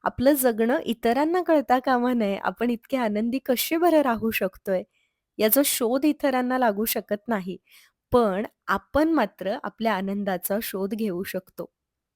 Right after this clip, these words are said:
आपल्याला अगदी लहान-लहान गोष्टींमध्ये नक्कीच आनंद मिळू शकतो. फक्त आपण रोज स्वतःसोबत वेळ घालवला पाहिजे. आपल्या भावनांची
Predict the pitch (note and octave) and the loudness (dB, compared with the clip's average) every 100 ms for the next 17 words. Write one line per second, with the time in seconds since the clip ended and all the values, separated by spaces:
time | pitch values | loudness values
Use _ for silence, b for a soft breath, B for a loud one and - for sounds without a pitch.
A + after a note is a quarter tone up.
0 | _ _ _ _ _ _ _ _ _ _ | _ _ _ _ _ _ _ _ _ _
1 | _ _ - G3 G3+ G#3 G3+ A#3 A3+ G3+ | _ _ -10 -8 -4 -2 -2 -4 -6 -6
2 | G#3 - C#4+ C#4+ D#4+ D4+ C4 C4 C4 B3 | -10 -10 -6 -2 -2 -2 -4 -4 -4 -4
3 | A#3+ A3+ G#3+ - G#3+ G3+ F#3+ F3 F#3+ G#3 | -4 -4 -6 -6 -6 -4 -6 -6 -6 -6
4 | F#3 _ - D4+ E4 C#4+ A3+ G#3 G#3 G3 | -10 _ -6 -4 -4 -4 -2 -2 -4 -4
5 | E3+ F3+ - - _ - _ _ _ _ | -6 -6 -8 -10 _ -20 _ _ _ _
6 | _ _ _ - A#3 - A#3+ G#3 G#3+ A3 | _ _ _ -2 -2 -2 -2 -2 -2 -2
7 | A3+ G#3+ G3+ A3 - G#3 G3+ F#3+ G#3+ A#3+ | 0 0 0 -2 -4 -4 -4 -6 -4 -2
8 | A3+ G3 G#3+ A#3+ G#3 F#3+ G3+ G3+ F3+ F3 | -2 -2 -4 -4 -4 -2 -2 -4 -6 -6
9 | F3 F3+ E3+ F3+ - G3 _ b b b | -8 -10 -12 -10 -12 -12 _ b b b
10 | b - G3+ G3+ G#3 G#3 F#3 F#3+ G3 F#3 | b -6 -2 0 0 0 0 0 -2 -4
11 | - A#3+ | -4 -6